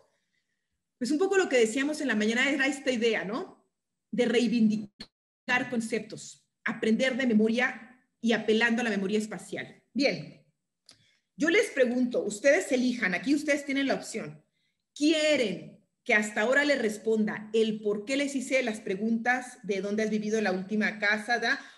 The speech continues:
O avanzo un poquito más y luego regreso a responder. No les voy a decir todavía lo de los pies. Espero que sigan con un zapato de uno y otro de otro. Eso todavía no se los digo. Pero les pregunto a voluntad. ¿Avanzo? Aún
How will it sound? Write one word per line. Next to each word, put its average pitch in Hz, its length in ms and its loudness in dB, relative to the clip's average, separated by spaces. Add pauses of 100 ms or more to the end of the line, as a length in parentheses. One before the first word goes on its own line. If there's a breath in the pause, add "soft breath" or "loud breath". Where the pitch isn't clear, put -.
(140)
O 302 320 2
avanzo 240 420 2
un 277 100 0
poquito 277 340 -4
más 269 420 -2
y 233 120 2
luego 247 400 4
regreso 208 580 -4
a 190 80 -4
responder. 165 560 -12 (380 soft breath)
No 294 100 -2
les 427 140 6
voy 403 100 6
a 403 60 4
decir 294 280 2
todavía 285 240 4
lo 277 120 4
de 240 100 6
los 185 180 -2
pies. - 300 -6
Espero 262 300 0
que 262 80 -2
sigan 262 240 0
con 226 120 2
un 214 60 4
zapato 220 260 -4
de 226 100 0
uno 220 80 2
y 214 60 2
otro 208 200 -4
de 175 80 -2
otro. - 200 -12
Eso 277 160 0
todavía 302 200 2
no 277 100 -2
se 277 80 -6
los 190 140 -2
digo. - 280 -12 (520 soft breath)
Pero 349 200 6
les 381 180 2
pregunto 311 680 0 (120)
a 233 100 2
voluntad. 226 560 2 (420 soft breath)
¿Avanzo? 381 600 4 (260)
Aún 349 220 4